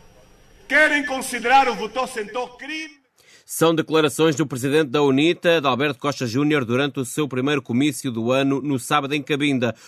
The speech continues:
Speaker 2: Ora, no ato de lançamento da Agenda Política dois mil e vinte e quatro da M P L A, João Lourenço também abordou o futebol, num fim de semana que marcou o regresso da seleção angolana à casa, depois da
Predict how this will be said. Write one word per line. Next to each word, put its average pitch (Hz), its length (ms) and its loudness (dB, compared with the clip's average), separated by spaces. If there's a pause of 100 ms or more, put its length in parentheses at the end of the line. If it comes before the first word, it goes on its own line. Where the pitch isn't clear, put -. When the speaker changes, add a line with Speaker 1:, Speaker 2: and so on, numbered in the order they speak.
(200)
Speaker 2:
Ora, 180 240 2
no 185 220 0
ato 185 260 0
de 180 60 -4
lançamento 180 540 -2
da 175 100 4
Agenda 175 320 0
Política 180 580 -2
dois 170 280 2
mil 185 120 2
e 185 60 4
vinte 180 220 -2
e 175 60 -4
quatro 190 440 -2
da 202 100 2
M 208 140 2
P 208 120 -2
L 196 220 2
A, 147 160 4 (300)
João 175 240 0
Lourenço 214 340 0
também 240 300 2
abordou 233 320 2
o 233 60 -2
futebol, 175 500 0 (220)
num 147 160 0
fim 170 160 -2
de - 80 -12
semana 170 340 2
que - 140 -6
marcou 165 340 2
o 151 80 0
regresso 151 480 0
da 143 160 -4
seleção 147 400 -2
angolana 143 360 0
à 131 40 -6
casa, 160 400 -2
depois 139 400 -2
da 131 180 0